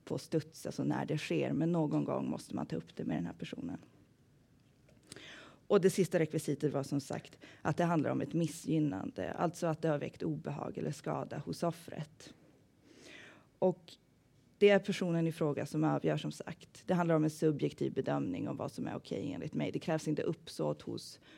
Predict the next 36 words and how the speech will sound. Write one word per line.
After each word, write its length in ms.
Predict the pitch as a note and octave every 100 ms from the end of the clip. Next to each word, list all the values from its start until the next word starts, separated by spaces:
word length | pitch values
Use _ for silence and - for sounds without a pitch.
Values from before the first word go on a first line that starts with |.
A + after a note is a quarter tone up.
| -
förövaren 880 | - D#3+ D#3+ D3+ - F2 D#2 - D#3+ - - - -
att 200 | - D#3+
den 200 | C#3+ C#3
har 240 | D3 B2 C#3
haft, 540 | D3 - - - - - - - _ -
eh, 420 | - - - - - - - - - - _ _ _ _ - -
uppsåt 420 | F3 - E3+ D#3+
till 100 | D3+
att 140 | D3+
väcka 300 | D3+ - C3
någon 220 | - -
form 240 | C#3 - -
av 140 | -
obehag 420 | - - C#3 -
eller 120 | - D#3
skada, 420 | - F2 - -
utan 440 | E3 E3 E3 D3+ - - - _ _ - -
det 100 | G3+
handlar 260 | F#3+ E3
om 100 | D3+
vad 100 | C#3+
jag 220 | C3+ C3+ D3
tycker 240 | - -
är 80 | -
okej. 400 | - - - D3+ - - - - - - - - -
Det 80 | -
är 40 |
känslan 720 | E3 F#3 D3+ - D3+ C#3+ - E3
hos 160 | D3+
den 200 | - B2+
som 180 | - E3+
anser 300 | - - -
sig 160 | D3+ -
ha 40 |
blivit 360 | - - - -
kränkt 540 | - D#3+ - - -